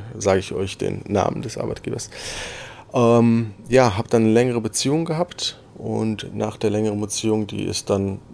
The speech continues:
denk ich mal, jetzt aus der jetzigen Sicht in Brüche gegangen, weil man noch total unreif war. Ähm, ich hab nach Annahme gesucht, nach Liebe gesucht und, äh, ja, die Partnerin, die konnte mir das nicht geben.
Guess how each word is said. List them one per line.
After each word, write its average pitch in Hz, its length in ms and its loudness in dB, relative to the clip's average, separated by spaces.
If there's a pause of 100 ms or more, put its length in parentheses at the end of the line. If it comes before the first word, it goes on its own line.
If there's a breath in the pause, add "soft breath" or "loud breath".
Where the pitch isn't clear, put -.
denk 104 160 2
ich - 140 -10
mal, 98 240 -2 (260)
jetzt 98 260 -2
aus 95 300 -4
der 98 120 0
jetzigen 101 340 0
Sicht 101 420 -4
in 95 180 -4
Brüche 101 280 -4
gegangen, 95 420 0
weil 90 300 0 (360)
man 90 140 -2
noch - 340 -6
total 87 340 -4
unreif 90 460 0
war. 87 260 0 (440 loud breath)
Ähm, 87 320 -2 (240)
ich - 140 -2
hab 92 80 2 (120)
nach - 160 -6
Annahme 95 400 4
gesucht, 95 580 -2 (440 loud breath)
nach 90 220 -4
Liebe 104 280 2
gesucht 101 640 0
und, 90 400 -4
äh, 87 300 -4 (480 loud breath)
ja, 92 60 0
die 85 100 -4
Partnerin, 90 540 0
die - 100 -8
konnte 90 260 -2
mir 92 80 -2
das 87 200 -2
nicht - 140 -8
geben. 92 340 0